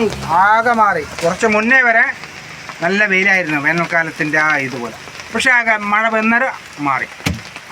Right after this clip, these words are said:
അങ്ങനെ ഇരിക്കുന്നത് ഇന്നലെ കണ്ണൂർ അഴീക്കോട്, അഴീക്കോട് ചാൽ ബീച്ച് കഴിഞ്ഞ് ഒരു കള്ളക്കടൽ, കള്ളക്കടൽ ബീച്ച്, അങ്ങനെ ഒരു സംഭവം. അത് കള്ളക്കടലാണ്. നമുക്ക് ആസ്വദിക്കാം.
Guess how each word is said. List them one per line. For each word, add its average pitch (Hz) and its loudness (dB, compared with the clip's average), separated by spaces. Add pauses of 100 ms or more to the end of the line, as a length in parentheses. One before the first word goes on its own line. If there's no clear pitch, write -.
അങ്ങനെ 294 4
ഇരിക്കുന്നത് 240 2 (320)
ഇന്നലെ 240 4 (300)
കണ്ണൂർ 180 2 (300)
അഴീക്കോട്, 156 -2 (1000)
അഴീക്കോട് 185 0 (120)
ചാൽ 180 2
ബീച്ച് 208 -8 (100)
കഴിഞ്ഞ് 196 -2 (1040)
ഒരു 185 -6
കള്ളക്കടൽ, 226 -2 (1200)
കള്ളക്കടൽ 226 0
ബീച്ച്, 175 0 (200)
അങ്ങനെ 175 -2
ഒരു 175 -4
സംഭവം. 120 -6 (840)
അത് 180 -4
കള്ളക്കടലാണ്. 208 -4 (480)
നമുക്ക് 170 -2 (320)
ആസ്വദിക്കാം. 226 0